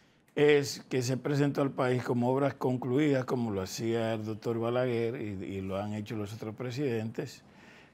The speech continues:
con el caso de la presa que está, por ejemplo, en Bohechío, como la presa de Sabaneta y como están las otras presas en la República Dominicana.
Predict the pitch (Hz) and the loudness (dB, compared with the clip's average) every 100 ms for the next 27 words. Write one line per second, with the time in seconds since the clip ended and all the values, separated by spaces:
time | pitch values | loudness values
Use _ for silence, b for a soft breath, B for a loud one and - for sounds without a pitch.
0 | - 113 117 120 113 98 92 107 110 113 | -6 0 2 2 0 -2 0 0 0 -2
1 | 110 101 95 95 95 95 95 107 107 104 | -2 -2 -2 -2 -2 -4 -4 -2 -2 -2
2 | 110 98 98 - 107 98 101 101 104 104 | -6 -8 -8 -2 -2 -2 -4 -4 -4 -4
3 | 104 101 98 95 101 - 143 147 135 127 | -2 -2 -4 -6 -8 -2 2 4 4 2
4 | 127 107 95 90 90 90 104 104 104 101 | 0 -4 -6 -6 -6 -8 -6 -6 -6 -6
5 | 95 104 110 127 139 139 139 120 110 110 | -6 -4 -2 0 2 0 0 -4 -4 -6
6 | 101 123 120 - B B B B - 113 | -6 -4 -4 -6 B B B B -8 -4
7 | 110 123 135 117 120 117 113 107 107 104 | -4 -2 -2 -2 -2 0 -2 -6 -6 -6
8 | 98 95 110 110 107 113 104 98 98 101 | -8 -8 -6 -4 -4 -2 -4 -4 -4 -4
9 | 98 92 - 92 90 | -4 -6 -8 -10 -10